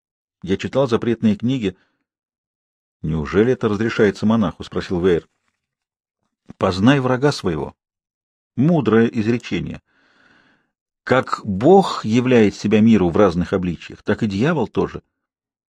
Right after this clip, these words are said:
Я окунался в бездну ужасающего зла и устоял перед ним,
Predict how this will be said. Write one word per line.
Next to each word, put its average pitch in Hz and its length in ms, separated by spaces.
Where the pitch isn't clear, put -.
Я 131 240
окунался 127 640
в 80 140
бездну 123 480
ужасающего 135 840
зла 113 380
и 110 80
устоял 120 560
перед 90 320
ним, - 240